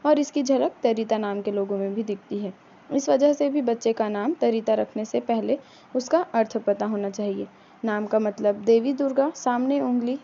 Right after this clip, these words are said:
दुर्गा का एक रूप होने की वजह से तरीता नाम के लोगों को समाज में भी बहुत पसंद किया जाता है। यह माना जाता है कि यदि आपका नाम तरीता है और इसका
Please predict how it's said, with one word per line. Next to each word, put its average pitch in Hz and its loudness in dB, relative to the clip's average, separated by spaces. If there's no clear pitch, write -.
दुर्गा 233 0
का 247 -2
एक 240 -4
रूप 262 -2
होने 254 -2
की 247 -6
वजह 220 -2
से 247 -2
तरीता 254 2
नाम 277 0
के 269 -2
लोगों 247 0
को 269 -4
समाज 214 -2
में 208 -6
भी 208 -4
बहुत 214 -4
पसंद 202 -4
किया 202 -2
जाता 196 -4
है। 196 -6
यह 240 4
माना 208 -2
जाता 208 0
है 220 -4
कि 214 -4
यदि 208 -4
आपका 202 -4
नाम 269 -2
तरीता 202 -4
है 208 -6
और 277 4
इसका 294 -2